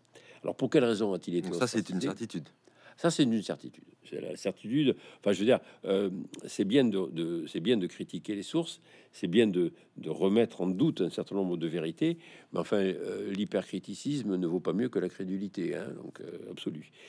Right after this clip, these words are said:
Speaker 1: Euh, donc, on, il est certain qu'il a été ostracisé en quatre cent quatre-vingt-trois. Euh, alors, pourquoi l'a-t-il été ? Ah, c'est, c'est là où on, je dirais, on, on, on a des, des réponses qui parfois sont un petit peu étranges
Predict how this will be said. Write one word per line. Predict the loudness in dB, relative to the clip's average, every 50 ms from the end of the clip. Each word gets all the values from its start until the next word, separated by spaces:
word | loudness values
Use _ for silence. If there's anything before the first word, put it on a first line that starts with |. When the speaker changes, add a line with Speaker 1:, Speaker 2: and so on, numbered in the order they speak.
| -20 -18 -20 -14 -8 -4
Speaker 1:
Euh, | 0 0 2 2 0 2 6
donc, | 8 8 8 8 6
on, | 2 2 2
il | 2 4 4 4
est | 4
certain | 4 4 2 2 4 2 2 4
qu'il | 4 4 4
a |
été | 4 4 2
ostracisé | 0 0 -4 -6 -6 -4 -2 -2
en | -2 -2
quatre | -2 -6
cent | -6 -6
quatre-vingt-trois. | -4 -4 -4 -2 -4 -4 -6 -8 -14 -16 -16 _ _ _ _ _ _ _ _ _ _ _ _ _ _ -20 -20 -20 -20 -20 -20 -20 -20 -20 -20 -20 _ _ _ _ _ -2 2
Euh, | 2 4 2 2 0 -2 -4 -4 -6 -6 -4 -2
alors, | -2 -2 0
pourquoi | -2 0 4 6 6
l'a-t-il | 6 6 4 2 2 2
été ? | 2 0 -2 -10 -14 _ _ _ -16 -14
Ah, | -14 -12 -12 -14 -14
c'est, | -14 -14 -14 -8
c'est | -2 4 8
là | 8 8 8
où | 8 6 4
on, | 2 2 2 0 -2 -2
je | -2 0
dirais, | 2 4 4 4
on, | 2 2 -2 -8 -8
on, | -8 -8 -8 -8 -6 -6 -6 -6 -6 -4
on | 0 2
a | 2 2
des, | 2 0 -2 -4 -6
des | -8 -6 -2 0 2
réponses | 2 2 2 2 2 2 2 0 -4 -10 -10 -12 -16 -20 -20 -20 -20 -18 -18
qui | -12 -6
parfois | -2 -2 -2 0 2 2 2
sont | 2 0 -2 -2 -2
un | -2 -4
petit | -6 -8 -10 -12 -10
peu | -8 -8 -8
étranges | -8 -8 -8 -6 -2 -2 0 0 -2 -4